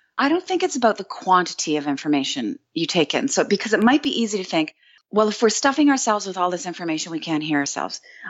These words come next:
I don't think that's necessarily true. I think our capacity to consume and process information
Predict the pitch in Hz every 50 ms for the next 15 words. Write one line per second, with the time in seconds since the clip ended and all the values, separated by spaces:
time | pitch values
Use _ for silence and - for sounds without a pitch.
0 | - _ - 220 269 330 349 - 359 320 - 285 254 - 226 214 208 - 196 -
1 | - 190 180 170 165 156 - - 170 139 - - 185 220 247 277 269 262 277 240
2 | 220 - 196 - - - 202 202 208 208 - - 220 185 170 147 147 143 147 _
3 | _ _ _ _ _ _ _ _ - - 185 - 196 175 165 - - - 208 202
4 | 202 202 208 214 - - 175 165 156 - - 175 170 170 - 185 180 - - 165
5 | 151 - - 160 151 151 151 151 147 - - 143 131 135 - -